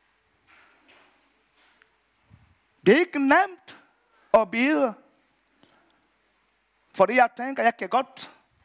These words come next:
selv klare alting. Det kunne være nogle gange,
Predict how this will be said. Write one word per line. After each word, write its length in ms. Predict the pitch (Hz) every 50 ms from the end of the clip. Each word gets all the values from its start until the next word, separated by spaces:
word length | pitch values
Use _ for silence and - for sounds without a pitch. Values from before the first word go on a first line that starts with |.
| _ _ _ _ _ _ _ _ _ _ _
selv 280 | - - - 226 233 226
klare 380 | - _ - 208 226 233 202 - _
alting. 500 | 214 240 247 240 - - 180 139 247 _ _ _ _ _ _ _ _ _ _ _ _ _ _ _ _ _ _ _ _ _ _ _ _ _ _ _ _ _ _ _ _ _ _
Det 100 | 190 202
kunne 120 | - 220 220
være 160 | 233 226 226
nogle 320 | 233 302 370 392 359 320
gange, 220 | 269 254 262 269